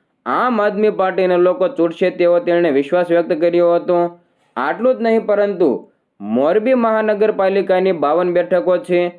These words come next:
તેમાં પૂર્ણ બહુમતી સાથે આમ આદમી પાર્ટી વિજેતા થશે અને આગામી સ્થાનિક સ્વરાજની ચૂંટણીઓ માટે ભાજપ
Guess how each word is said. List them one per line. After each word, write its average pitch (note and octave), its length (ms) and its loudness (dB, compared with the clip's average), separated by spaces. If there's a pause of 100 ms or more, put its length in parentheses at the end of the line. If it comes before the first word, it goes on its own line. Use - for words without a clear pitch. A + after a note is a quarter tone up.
(300)
તેમાં G3+ 360 0
પૂર્ણ A3 320 2
બહુમતી G#3 500 0
સાથે F#3+ 320 0
આમ F#3 340 0
આદમી G3+ 260 0
પાર્ટી F#3 340 0
વિજેતા E3+ 420 2
થશે F3 480 0 (440)
અને F#3+ 200 0
આગામી F3+ 500 0
સ્થાનિક A3 460 -2
સ્વરાજની G3+ 440 0
ચૂંટણીઓ F#3 480 0
માટે F3+ 300 0
ભાજપ E3+ 540 0